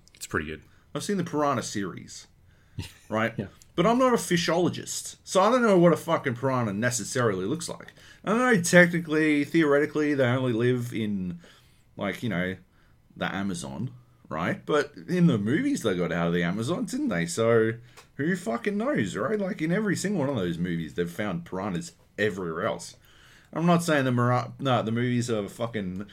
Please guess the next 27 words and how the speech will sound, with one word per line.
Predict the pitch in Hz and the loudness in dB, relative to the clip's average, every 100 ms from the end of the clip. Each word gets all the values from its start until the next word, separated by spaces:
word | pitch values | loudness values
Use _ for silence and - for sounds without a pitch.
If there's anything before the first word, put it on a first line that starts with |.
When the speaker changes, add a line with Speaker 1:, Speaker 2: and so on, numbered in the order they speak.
| - - _ | -20 -20 _
Speaker 2:
based | 120 127 123 | 0 0 -2
in | 113 104 | -4 -4
reality | 82 90 131 143 143 | -4 -2 0 0 0
or | 139 | -2
anything, | 147 160 214 | -4 -6 -4
but | 226 | 0
Speaker 1:
Historical | 123 202 98 98 110 104 | 0 2 2 2 0 -2
Speaker 2:
like, | 95 | -4
Speaker 1:
facts. | 98 95 - - - - - | -6 -8 -6 -2 -2 -4 -8
<laughs> | - 156 - 156 - - - - - - - - - - - | -6 -10 -10 -16 -18 -20 -20 -20 -20 -20 -20 -20 -20 -20 -6
Speaker 2:
there's, | - 311 311 294 | 6 8 8 10
like, | 294 277 - | 8 8 2
apparently | 202 170 311 330 294 | 2 4 4 4 2
we've | 226 | 2
only | 233 240 226 | 2 2 2
fucking | - 226 190 | 0 -2 -4
charted, | 170 185 208 202 170 | 0 0 2 2 2
like, | 175 156 - | 2 2 -2
fucking | 180 185 170 165 156 151 123 - | -4 -2 -2 0 -2 -4 -8 -10
ten | - 175 196 | 0 2 2
percent | 175 165 156 180 | 0 0 0 0
of | 117 | 0
what | 113 135 | 0 0
lives | 120 131 127 | 2 0 0
underneath | 127 120 127 123 | 0 0 -2 -2
the | 101 | 0
ocean. | 107 131 95 71 - | 2 0 -4 -12 -14